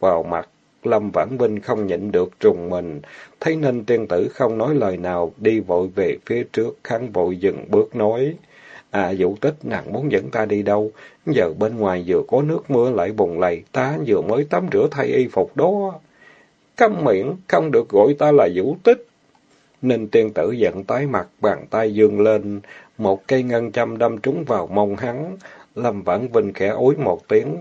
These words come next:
thầm nhủ, "Lần nào cũng đâm vào mông ta, xem ra thần tiên tỷ tỷ cũng là người yêu thích mông đẹp." <laughs> "Chính là người đồng đạo với ta."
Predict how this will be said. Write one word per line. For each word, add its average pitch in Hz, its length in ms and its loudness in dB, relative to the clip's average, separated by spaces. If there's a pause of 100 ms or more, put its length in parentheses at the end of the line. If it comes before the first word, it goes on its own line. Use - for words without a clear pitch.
(120)
thầm 78 320 -4
nhủ, 90 380 -4 (380)
"Lần 110 300 -2
nào 104 160 0
cũng 147 280 -4
đâm 123 220 -4
vào 98 160 2
mông 120 300 -2
ta, 123 380 -2 (200)
xem 110 300 -2
ra 110 280 -2
thần 98 300 -2
tiên 107 240 2
tỷ 95 200 -2
tỷ 92 340 -4
cũng 90 240 -2
là 98 160 0
người 92 400 -2
yêu 104 260 2
thích 147 220 -2
mông 104 320 -2
đẹp." 87 220 -2 (140)
<laughs> - 600 -2
"Chính - 200 0
là 107 260 0
người 87 340 -2
đồng 90 320 -2
đạo 82 280 -2
với 139 260 -2
ta." 104 480 -2